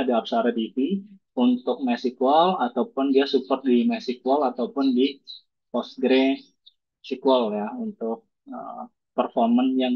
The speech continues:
jauh lebih cepat, yaitu di Apsara D B ya, dari dua hal tersebut.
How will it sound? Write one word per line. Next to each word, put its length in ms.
jauh 240
lebih 240
cepat, 240
yaitu 320
di 60
Apsara 480
D 20
B 20
ya, 160
dari 320
dua 240
hal 160
tersebut. 480